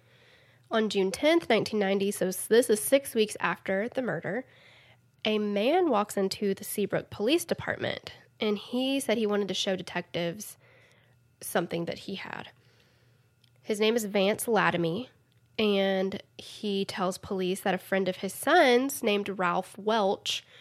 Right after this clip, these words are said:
went to him and said, "You know, I think your gun had been used to kill that man in Derry, New Hampshire." And Vance was like, "No, no, no, no, no." 'Cause he's like,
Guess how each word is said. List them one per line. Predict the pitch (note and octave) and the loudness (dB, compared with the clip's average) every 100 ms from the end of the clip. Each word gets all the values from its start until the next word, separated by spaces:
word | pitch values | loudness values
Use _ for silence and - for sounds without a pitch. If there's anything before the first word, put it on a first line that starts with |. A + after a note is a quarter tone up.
| - - | -20 -10
went | - A3+ - | 2 2 2
to | |
him | A#3 G#3+ G3+ G#3 | -2 2 2 2
and | G#3 | -2
said, | G3+ G3+ F#3+ F#3+ | 0 0 0 -2
"You | G3+ G3+ | -6 -2
know, | G#3+ A3+ G#3 - | 2 4 4 2
I | G3+ | -2
think | A3+ A3 | 2 2
your | A3 G3 | 0 -2
gun | G3 G3+ F#3+ F#3+ G3 - - - _ _ _ | -2 0 0 -2 -4 -14 -20 -20 _ _ _
had | - G#3+ | -2 2
been | G#3 G#3 | 2 2
used | G#3 G3+ | 0 0
to | - | -4
kill | - G#3+ G3 | -4 -2 0
that | G3 - | 0 0
man | F#3+ F#3 | -2 0
in | F3+ F#3 | 0 -2
Derry, | F3 E3+ E3+ | -2 -2 -4
New | E3+ | -6
Hampshire." | F3+ B3 B3 - - - A3 _ - - - | 0 2 2 -2 -6 -6 -8 _ -20 -20 -6
And | G#3 G#3 | -4 -2
Vance | G#3+ D#4 E4+ - - | 4 6 6 2 0
was | A3 G#3+ | -2 0
like, | G#3+ G#3 - | 0 -2 -6
"No, | A3+ A3+ A3+ G3+ | -4 0 2 2
no, | F3 E3 | 2 -2
no, | D#3+ - | -4 -8
no, | - | -8
no." | - - - - - - | -10 -12 -14 -20 -20 -8
'Cause | |
he's | G#3 G3+ | -4 -2
like, | F#3 | -4